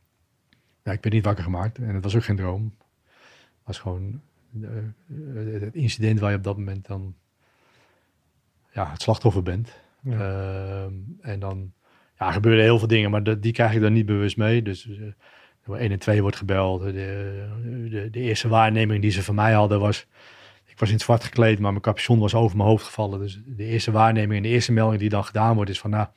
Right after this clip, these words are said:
Speaker 1: we hebben één lichtgewonde, de jongen die er vlakbij stond... en één, eh, zwaargewonde slash dode, want we denken dat zijn hoofd, eh, we zien zijn hoofd niet, we denken dat zijn hoofd eraf is." Dat is de eerste waarneming. Dat is natuurlijk voor de gast ook, eh, maar dat krijg ik allemaal niet mee.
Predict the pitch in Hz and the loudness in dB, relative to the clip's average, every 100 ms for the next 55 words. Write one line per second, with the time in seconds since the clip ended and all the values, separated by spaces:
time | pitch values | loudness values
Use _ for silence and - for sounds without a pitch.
0 | _ - - - - - _ _ - 110 | _ -20 -20 -20 -20 -20 _ _ -2 2
1 | 139 120 127 - 127 123 110 107 113 113 | 4 6 4 6 6 6 6 4 4 4
2 | 110 104 - 104 113 117 - 107 101 131 | 2 0 -2 0 2 2 2 -2 -2 -4
3 | 107 117 117 110 104 98 - 117 117 107 | -4 0 2 2 2 -2 2 6 6 4
4 | 107 104 - 110 101 - - _ - 110 | 2 0 0 0 0 -2 -12 _ 2 6
5 | 120 123 110 95 151 170 110 104 107 104 | 6 6 2 -2 -10 -12 -6 -4 -4 -2
6 | 98 104 104 113 - 113 113 113 110 110 | -4 -2 0 -2 -4 -4 -2 -4 -4 -6
7 | 110 98 _ _ _ - 104 - 120 104 | -8 -12 _ _ _ -8 -4 4 6 6
8 | 110 - 127 139 107 101 98 107 113 - | 6 4 0 2 0 0 0 0 0 0
9 | 107 - 123 - _ _ _ - - _ | -2 -2 -8 -10 _ _ _ -20 -20 _
10 | - 110 101 98 98 101 98 107 110 117 | -6 -4 -2 -2 -2 0 2 2 2 2
11 | 135 127 _ _ - - - 117 - _ | 0 -4 _ _ -20 -20 -20 -20 -20 _
12 | _ _ - 107 - 98 113 - 113 101 | _ _ -18 -16 -12 -6 -4 0 -2 2
13 | 113 110 107 107 107 107 107 104 107 107 | 4 4 4 4 4 2 2 0 -2 2
14 | 117 117 127 117 120 120 120 120 95 | 2 4 2 4 4 6 6 4 2